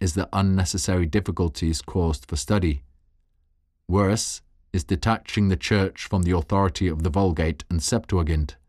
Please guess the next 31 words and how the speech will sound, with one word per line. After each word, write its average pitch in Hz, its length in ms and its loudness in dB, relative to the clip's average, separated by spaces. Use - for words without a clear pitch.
Who 123 120 4
can 123 200 0
think - 600 0
that - 140 -2
Jews 95 520 2
one 107 240 2
thousand 98 420 0
years 90 400 0
after 110 360 0
Christ - 520 -2
understood 101 540 2
the 95 80 2
psalm 101 400 2
divisions 90 480 0
better 90 420 0
than 92 160 2
the 95 80 4
Jewish 95 380 2
scholars 90 480 0
who 98 100 0
translated 87 720 0
the 92 60 -2
Bible 90 360 0
into 82 260 -4
Greek 87 400 0
some 90 220 0
two 87 220 0
hundred 85 340 0
years 82 240 0
before 110 460 0
Christ, - 480 -6